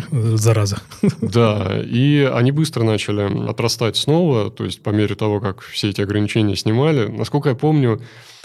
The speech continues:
Speaker 2: падение началось последней неделе марта двадцатого года.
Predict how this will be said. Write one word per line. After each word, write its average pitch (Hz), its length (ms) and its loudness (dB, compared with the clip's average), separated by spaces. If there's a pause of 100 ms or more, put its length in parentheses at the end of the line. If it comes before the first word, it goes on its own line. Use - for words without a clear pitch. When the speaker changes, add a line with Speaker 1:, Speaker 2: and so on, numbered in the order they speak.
Speaker 2:
падение 135 340 2
началось 117 520 -2
последней 113 480 0
неделе 107 320 0
марта 165 440 -2
двадцатого 143 520 -2
года. 123 380 0